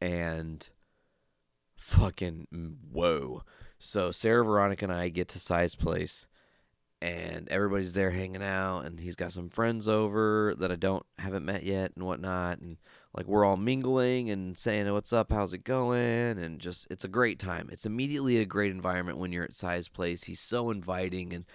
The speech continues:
like, has just a loving household. It's, it's, it's fantastic. So we, uh, you know, we get there, we, we're, we're chilling, we're doing whatever, and just, like, kinda mingling. And a couple of us go and decide we're gonna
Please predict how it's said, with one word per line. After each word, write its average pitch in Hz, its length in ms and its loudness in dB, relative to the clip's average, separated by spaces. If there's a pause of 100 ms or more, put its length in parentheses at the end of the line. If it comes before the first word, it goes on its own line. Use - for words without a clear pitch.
(220)
like, 95 140 -4
has 101 120 -2
just 92 140 -6
a 98 60 0
loving 87 400 -2
household. 87 500 -8
It's, - 260 -12
it's, - 320 -10
it's 90 160 -8
fantastic. - 800 -8 (720)
So 92 760 2 (1160)
we, 101 320 2
uh, 90 440 -2 (260)
you 92 100 -4
know, 87 80 -6
we 90 140 -6
get 107 240 -6
there, 101 280 2 (120)
we, 87 240 -8
we're, - 260 -8
we're 82 120 -10
chilling, 147 380 2
we're 110 100 2
doing 147 220 0
whatever, 139 680 4
and 101 180 -2
just, 95 200 -6
like, 90 160 -2
kinda 113 220 0
mingling. 101 560 -2 (680)
And 92 400 2
a 90 40 0
couple 107 300 0
of 98 80 2
us 98 160 -2
go 95 560 2
and 87 180 -6
decide 92 360 -2
we're 90 180 -4
gonna 87 880 -4